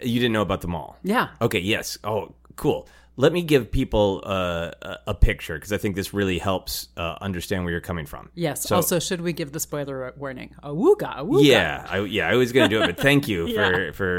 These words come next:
Speaker 1: reminding me. Awooga, awooga, spoiler. Yeah, we're gonna talk about everything that happened right down to the last second. So, uh, if you haven't watched it yet, stop. Stop listening. Start watching. Listen again.
Speaker 2: Okay.
Speaker 1: Um,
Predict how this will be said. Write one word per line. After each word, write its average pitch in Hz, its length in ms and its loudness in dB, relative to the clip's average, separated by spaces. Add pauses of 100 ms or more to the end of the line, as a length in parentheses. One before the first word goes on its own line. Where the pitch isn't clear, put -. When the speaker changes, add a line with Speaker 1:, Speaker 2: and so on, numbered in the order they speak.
Speaker 1:
reminding 95 280 0
me. 78 60 -4
Awooga, 131 260 4
awooga, 120 380 4
spoiler. 104 360 2
Yeah, 82 220 -6
we're 101 160 0
gonna 113 100 2
talk 92 240 -2
about 87 140 0
everything 80 260 -4
that 76 80 -6
happened 76 280 -8
right 73 120 -8
down 73 140 -8
to 69 60 -10
the 69 40 -8
last 67 200 -8
second. - 320 -14
So, 73 300 -16
uh, 73 160 -12
if 69 120 -10
you 85 60 -4
haven't 82 180 -4
watched 82 220 -6
it 80 60 -10
yet, 71 220 -12 (220)
stop. - 460 -6 (400)
Stop - 240 -2
listening. 135 440 -4
Start 120 240 -2
watching. 110 480 -4
Listen - 240 -8
again. 82 300 -4 (160)
Speaker 2:
Okay. - 180 -16
Speaker 1:
Um, 101 480 2